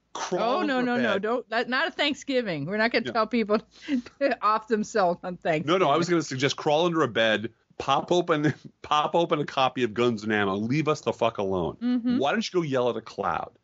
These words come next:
Speaker 1: Because every time you come into this conversation, right out of the box, it's, "Those goddamn liberals." And, and there's the problem.
Speaker 2: Mm-hmm.
Speaker 1: It's nobody says anything when it's just crazy Uncle Liberty yelling.
Speaker 2: Yeah.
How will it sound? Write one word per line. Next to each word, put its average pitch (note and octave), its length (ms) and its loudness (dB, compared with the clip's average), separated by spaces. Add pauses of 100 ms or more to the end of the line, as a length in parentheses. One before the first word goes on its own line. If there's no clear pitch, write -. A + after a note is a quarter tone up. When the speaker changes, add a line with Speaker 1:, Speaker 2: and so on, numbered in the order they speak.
Speaker 1:
Because B2+ 300 0
every D3+ 280 0
time D#3+ 300 0
you C#3+ 80 0
come C#3 240 0
into C3 120 2
this A#2+ 120 0
conversation, G2+ 680 0 (200)
right A#2+ 260 0
out D3+ 120 2
of D3 60 -4
the F3 80 2
box, G#2 480 0
it's, F#2 300 -2 (180)
"Those C#4+ 260 0
goddamn A3 500 0
liberals." D#3 560 -4 (240)
And, F3 260 0
and C#3+ 140 0
there's G3+ 180 0
the F3 120 -2
problem. F2 400 -2 (240)
Speaker 2:
Mm-hmm. E3+ 240 -12
Speaker 1:
It's C#3+ 420 -2 (160)
nobody F#3 500 2
says F3 380 0
anything A2 460 0
when F#2+ 120 0
it's F2+ 240 -4
just G#2+ 360 -2
crazy G2 360 0
Uncle F2+ 260 0
Liberty E2+ 280 0
yelling. D#2 380 -4 (180)
Speaker 2:
Yeah. D3+ 200 -12